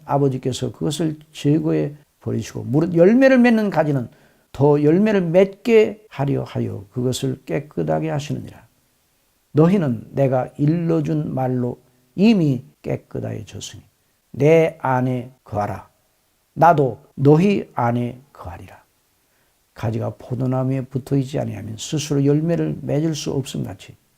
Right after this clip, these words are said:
너희도 내 안에 있지 아니하면 그러하리라. "나는 포도나무요,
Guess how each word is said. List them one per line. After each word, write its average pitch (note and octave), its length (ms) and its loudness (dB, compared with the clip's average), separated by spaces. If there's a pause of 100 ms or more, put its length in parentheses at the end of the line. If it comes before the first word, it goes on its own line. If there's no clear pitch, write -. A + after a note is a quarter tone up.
(400)
너희도 E3+ 640 4
내 D3+ 220 2
안에 D#3+ 200 0
있지 D#3 380 -4
아니하면 A2 480 -10 (240)
그러하리라. - 680 -14 (680)
"나는 F#3 440 2
포도나무요, D#3+ 680 2